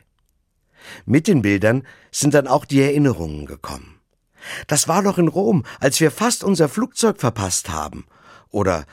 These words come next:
"So einen schönen Regenbogen wie über Assisi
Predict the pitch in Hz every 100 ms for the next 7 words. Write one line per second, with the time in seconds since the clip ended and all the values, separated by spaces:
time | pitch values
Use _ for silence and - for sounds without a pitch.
0 | - - 160 202 165 143 113 - 202 190
1 | 151 143 196 180 110 101 92 92 82 107
2 | 107 101 95 - 170 - 104